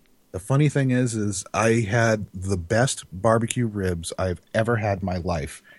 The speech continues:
in Springfield, Mass. Uh, it just sounds weird even saying it, but, but they were amazing.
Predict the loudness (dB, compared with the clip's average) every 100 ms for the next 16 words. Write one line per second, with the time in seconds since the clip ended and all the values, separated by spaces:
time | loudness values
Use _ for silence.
0 | _ -2 -2 -2 -6 -6 2 4 4 2
1 | 0 0 -2 -2 -4 -8 -14 -18 _ _
2 | _ _ _ _ _ -20 _ _ -2 -2
3 | -2 -4 -4 -4 -4 -2 4 6 6 6
4 | 6 4 4 0 -2 -2 -2 -2 -4 -8
5 | -18 -20 _ _ _ _ _ -20 -20 _
6 | _ -20 _ -10 -10 -6 -4 0 0 2
7 | 2 0 -2 -4